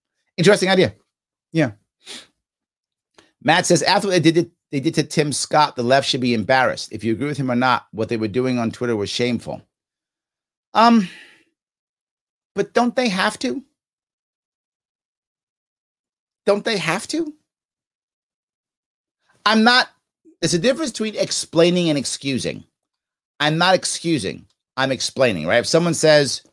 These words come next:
"Hey, Jim, why did you murder your wife?" "Well, she was cheating on me, so I murdered her." Okay, that explains it.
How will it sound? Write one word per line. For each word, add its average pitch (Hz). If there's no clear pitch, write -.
"Hey, 165
Jim, 151
why 135
did 143
you 143
murder 147
your 160
wife?" 175
"Well, 104
she 127
was 127
cheating 180
on 107
me, 82
so 120
I 127
murdered 156
her." 82
Okay, 240
that 202
explains 156
it. 180